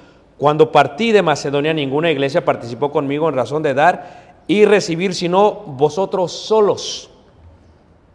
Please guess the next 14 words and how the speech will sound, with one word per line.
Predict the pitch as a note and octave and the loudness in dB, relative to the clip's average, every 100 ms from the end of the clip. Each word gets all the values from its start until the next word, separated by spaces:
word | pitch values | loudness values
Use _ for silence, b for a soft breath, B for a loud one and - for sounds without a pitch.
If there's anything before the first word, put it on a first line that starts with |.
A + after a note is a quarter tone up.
| _ _ _ _ _ | _ _ _ _ _
Diecinueve. | A2+ A#2+ C#3+ C#3+ C#3 - - - - _ _ - | -12 -4 0 0 0 -8 -20 -20 -20 _ _ -12
"Mi | A2+ C#3 | -6 -4
Dios, | D#3 F#3+ G#3 - | 2 2 2 0
pues, | E3+ G#3 | 0 2
suplirá | - - - - - G3+ G#3 F#3+ E3+ D#3 F#3+ F3 F3+ C4 - - - _ _ _ _ _ _ _ | 0 -6 -8 -8 -4 0 0 0 0 2 2 2 0 -4 -14 -20 -20 _ _ _ _ _ _ _
todo | - G3+ B3 | 2 8 10
lo | B3 A#3 | 8 6
que | F#3 | 2
os | E3+ - | 2 -2
falta | - G3+ F#3 D#3+ - F#3 C#4+ - - - - _ _ _ _ - | 0 2 4 2 -2 -2 -4 -10 -20 -20 -20 _ _ _ _ -4
conforme | D3+ D#3+ F3+ G3+ G3 | -4 0 2 2 2
a | F3 | -2
sus", | E3+ - | -4 -6
¿qué? | G3 A3+ D4+ - - - | -2 -2 -4 -12 -20 -20